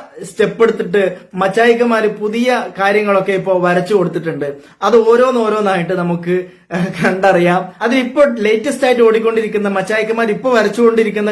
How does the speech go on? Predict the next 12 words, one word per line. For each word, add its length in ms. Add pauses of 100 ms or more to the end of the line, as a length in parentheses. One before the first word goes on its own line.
കാര്യം 220
എന്താന്ന് 240
വെച്ചാല്, 300 (680)
ബഹുമാനപ്പെട്ട 540 (120)
വല്യുസ്താദ് 560 (140)
റയീസുൽ 380
ഉലമ 180 (580)
ഉസ്താദ് 400
അവറുകള് 420 (360)
പ്രസംഗ 360 (180)
രംഗത്തൊക്കെ 540 (540)
അത്ര 320